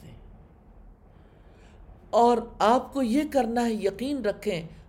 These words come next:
اللہ تعالیٰ کے سوا آپ کا کوئی نہیں، اور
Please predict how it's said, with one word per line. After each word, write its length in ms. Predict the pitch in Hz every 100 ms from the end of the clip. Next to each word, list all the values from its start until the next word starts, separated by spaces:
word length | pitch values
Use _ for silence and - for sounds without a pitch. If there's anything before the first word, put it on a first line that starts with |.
| - -
اللہ 240 | 233 220
تعالیٰ 320 | 208 196 208
کے 100 | 208
سوا 400 | 185 180 160 165 147 - - -
آپ 300 | - 196 214
کا 100 | 240
کوئی 320 | 233 214 214 208
نہیں، 260 | 117 110 110 - - - - - - - - - - - - - - -
اور 320 | 220 247